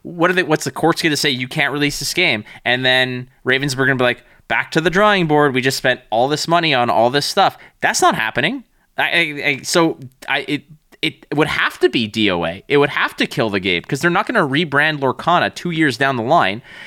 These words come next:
And the other thing about it is, like I said, MetaZoo was pretty hot shit when it came out too, and they fumbled hard on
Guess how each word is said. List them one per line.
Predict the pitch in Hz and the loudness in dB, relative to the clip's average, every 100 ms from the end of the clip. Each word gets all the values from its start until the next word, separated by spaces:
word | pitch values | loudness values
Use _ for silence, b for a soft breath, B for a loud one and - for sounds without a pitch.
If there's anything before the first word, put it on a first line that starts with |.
| B B | B B
And | 151 | 0
the | 208 | 0
other | 311 | 0
thing | 226 | 0
about | 190 240 | 2 2
it | |
is, | 147 | 2
like | 175 | 0
I | 180 | 0
said, | 262 151 - b b b b b _ _ _ _ _ _ _ - | 0 0 -2 b b b b b _ _ _ _ _ _ _ -8
MetaZoo | 143 254 339 170 165 135 | -2 2 2 4 2 4
was | 127 110 - - - - - - | 2 0 -4 -4 -6 -4 -4 -2
pretty | 202 220 | 0 2
hot | 185 185 | 2 2
shit | - 208 190 | 0 -2 0
when | 156 | 0
it | 170 | -2
came | - 196 135 | 0 0 0
out | 110 | -2
too, | - 196 110 101 B B 131 | -2 0 0 0 B B -2
and | 131 135 - | 0 0 -4
they | 110 127 208 254 165 b b b b | -4 -2 0 0 -4 b b b b
fumbled | - - - 165 147 139 120 - | -20 -12 0 0 2 -2 -2 -8
hard | - - - 160 131 92 87 - | -12 -6 4 6 6 2 -2 -2
on | 127 113 104 | 0 2 0